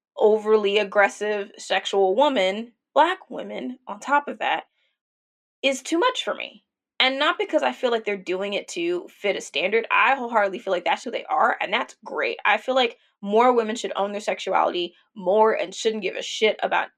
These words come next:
anybody else or what they think about it or if it's too in your face, considering how objectified we've been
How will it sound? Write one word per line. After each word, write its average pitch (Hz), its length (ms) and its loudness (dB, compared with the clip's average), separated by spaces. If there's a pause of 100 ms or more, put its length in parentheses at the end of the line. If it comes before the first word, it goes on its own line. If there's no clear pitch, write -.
(140)
anybody 254 460 2
else 185 280 -2
or 107 220 -2
what 185 440 0
they 247 100 4
think 202 260 -8
about 170 280 0
it 165 100 -2
or 185 140 2
if 185 100 -6
it's - 160 -18
too 262 220 -6
in 277 100 -4
your 269 100 0
face, - 340 -4 (280)
considering 285 680 0
how 208 200 4
objectified 180 680 0
we've 185 180 -12
been 165 320 -2